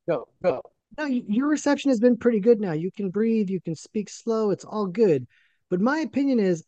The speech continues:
Speaker 2: I don't know how many millions of dollars were paid to buy these ads in the Super Bowl, but I would like to take that money and buy more bullets to go get more terrorists. I think, what is it, are wasting our time putting up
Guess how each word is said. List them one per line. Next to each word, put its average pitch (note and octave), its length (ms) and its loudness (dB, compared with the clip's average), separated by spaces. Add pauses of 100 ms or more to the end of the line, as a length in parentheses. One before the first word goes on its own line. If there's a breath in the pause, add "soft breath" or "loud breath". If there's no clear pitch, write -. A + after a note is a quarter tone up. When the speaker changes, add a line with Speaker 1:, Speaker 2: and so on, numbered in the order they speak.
(100)
Speaker 2:
I C4+ 100 -4
don't D#4 120 -2
know A#3 120 0
how G3+ 160 -2
many A3+ 160 2
millions F#3+ 500 2
of D3 140 -4
dollars F3 560 -2
were D3+ 160 -6
paid F#3 460 0
to D3 80 -6
buy E3 260 -4
these D#3 240 -4
ads D#3+ 480 -6
in C#3 100 -10
the C3 80 -6
Super F3+ 300 -6
Bowl, G3 340 -2 (460 soft breath)
but E3 100 -6
I B3 80 2
would D4 140 -2
like C4+ 160 -4
to G#3 60 -12
take G3+ 280 -2
that F3 160 -2
money F3+ 280 -2
and C#3+ 160 -2
buy E3 180 -4
more D3+ 220 -2
bullets A#2 680 -4 (300)
to D3 100 0
go F3 280 2
get D3 360 -2
more C#3 320 -2
terrorists. - 720 -8 (520)
I A3+ 160 2
think, F#3 420 -2
what A#3 280 2
is C4 160 0
it, C4 100 -4
are B3+ 100 4
wasting C4+ 440 -2
our C4+ 100 -2
time F#3 500 -2
putting C4+ 280 4
up B3+ 140 2